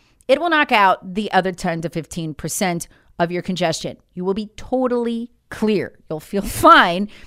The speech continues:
and wanna go back to work. You can substitute the over-the-counter generic too, like Walmart brand, uh, for the Pepcid A C, 'cause it can be kinda pricey.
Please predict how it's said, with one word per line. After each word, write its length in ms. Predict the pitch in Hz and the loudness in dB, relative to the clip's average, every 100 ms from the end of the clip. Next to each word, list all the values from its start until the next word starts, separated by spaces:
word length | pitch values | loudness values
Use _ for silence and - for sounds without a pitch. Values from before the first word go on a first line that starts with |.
| - | -6
and 160 | 277 254 | 0 2
wanna 160 | 202 | 2
go 100 | 185 | 2
back 320 | 180 180 165 - | 2 2 0 -2
to 100 | 190 | -2
work. 520 | 185 214 165 - - - - - _ - - | 2 2 0 -6 -16 -20 -20 -20 _ -20 -6
You 120 | 302 | 0
can 120 | 453 | 2
substitute 600 | 349 285 208 202 208 190 | 6 6 6 -2 -2 0
the 160 | 202 202 | -4 2
over-the-counter 560 | 208 185 196 196 170 | 2 2 -2 0 0
generic 460 | 160 185 180 160 - | -4 -2 -2 -2 -2
too, 360 | 208 196 175 156 - - _ | 2 4 4 0 -12 -20 _
like 160 | 156 | -10
Walmart 460 | - 185 190 190 185 | 4 4 6 4 4
brand, 460 | 202 190 190 196 - _ | 0 0 0 -2 -6 _
uh, 160 | 170 170 | -2 -2
for 140 | - | -2
the 80 | 175 | -6
Pepcid 320 | 165 170 - | -2 -4 -2
A 100 | 170 | -4
C, 180 | 165 180 | -2 -6
'cause 140 | 165 165 | -6 -8
it 100 | 175 | -8
can 120 | 170 | -6
be 80 | 165 | -4
kinda 260 | 180 160 | -4 -4
pricey. 400 | - 214 - 175 | 0 0 0 -6